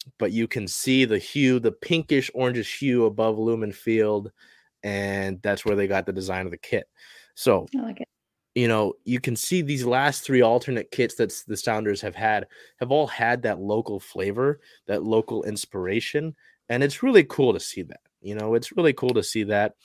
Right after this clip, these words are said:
Speaker 1: Uh, I really liked the purple anyway. Obviously,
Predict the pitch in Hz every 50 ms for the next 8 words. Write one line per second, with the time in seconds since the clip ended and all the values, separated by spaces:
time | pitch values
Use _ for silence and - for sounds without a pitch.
0 | - - - - _ _ _ _ _ _ _ _ _ _ _ - - - 95 95
1 | 92 92 92 80 58 - - - - _ _ - 120 139 143 131 131 127 127 120
2 | 113 117 120 - - 104 98 - 131 120 123 117 110 113 117 120 117 117 113 117
3 | 117 101 104 104 104 117 107 - - - 110 107 107